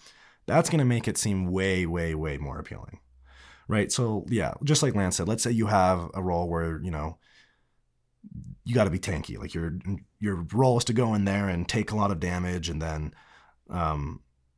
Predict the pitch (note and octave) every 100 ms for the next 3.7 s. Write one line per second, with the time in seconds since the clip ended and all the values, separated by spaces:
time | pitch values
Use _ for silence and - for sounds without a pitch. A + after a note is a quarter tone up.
0 | _ _ _ _ G2+ F#2+ G2 D#2+ G2 F2
1 | D#2 E2+ E2+ - - E2+ - F2 D#2+ F2
2 | E2+ - E2+ E2 D#2 - D#2+ D#2 D2 D#2+
3 | E2 D#2 D#2 D2 D#2 C2+